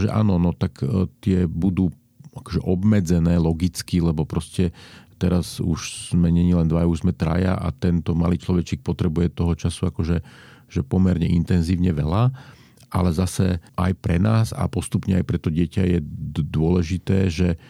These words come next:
vedieť a, a vrastať do toho, že, že nie len to dieťa má potreby, ale že aj my máme potreby a že tiež sú dôležité tie potreby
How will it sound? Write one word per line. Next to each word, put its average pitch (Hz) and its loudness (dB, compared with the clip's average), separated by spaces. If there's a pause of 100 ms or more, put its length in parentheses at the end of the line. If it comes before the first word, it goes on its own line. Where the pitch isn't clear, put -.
(140)
vedieť 85 0
a, 87 -2
a - -4
vrastať 87 0
do 82 -2
toho, 90 0
že, 87 0
že 82 -2
nie 87 4
len 98 2
to 85 0
dieťa 80 0
má 82 2
potreby, 85 -2
ale 87 2
že 80 0
aj 76 2
my 80 2
máme 80 2
potreby 87 -2
a 82 -2
že 78 -4
tiež 95 -2
sú 90 -2
dôležité 78 -2
tie 85 -2
potreby 104 0